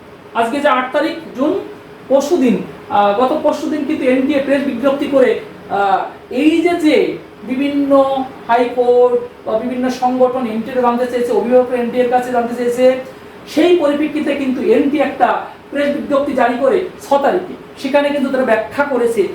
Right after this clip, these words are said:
সেখানে ব্যাখ্যায় বলেছে কিভাবে সাতষট্টি জন ক্যান্ডিডেট ফুল নম্বর পেয়েছে, কি করে, হ্যাঁ, সাতশো আঠারো বা সাতশো উনিশ নম্বর হয়েছে। এই দুটো, হ্যাঁ, কোশ্চেনের কিন্তু তারা,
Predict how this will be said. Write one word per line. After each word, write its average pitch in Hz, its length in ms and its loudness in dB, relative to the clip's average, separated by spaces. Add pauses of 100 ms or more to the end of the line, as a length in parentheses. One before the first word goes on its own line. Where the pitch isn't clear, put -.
(180)
সেখানে 269 220 2
ব্যাখ্যায় 254 520 0 (340)
বলেছে 262 340 2 (100)
কিভাবে 277 560 0 (300)
সাতষট্টি 269 480 -4
জন 269 220 0
ক্যান্ডিডেট 262 500 2 (440)
ফুল 277 140 4 (100)
নম্বর 277 240 4
পেয়েছে, 247 380 0 (880)
কি 392 240 6
করে, 403 320 0 (480)
হ্যাঁ, 359 460 -2 (240)
সাতশো 269 300 -2
আঠারো 247 260 0
বা 285 120 2
সাতশো 285 520 0 (420)
উনিশ 254 280 2
নম্বর 208 180 0
হয়েছে। 175 320 -2 (260)
এই 302 300 6 (220)
দুটো, 269 440 2 (260)
হ্যাঁ, 262 320 -2 (220)
কোশ্চেনের 254 420 0
কিন্তু 247 300 -2
তারা, 240 420 0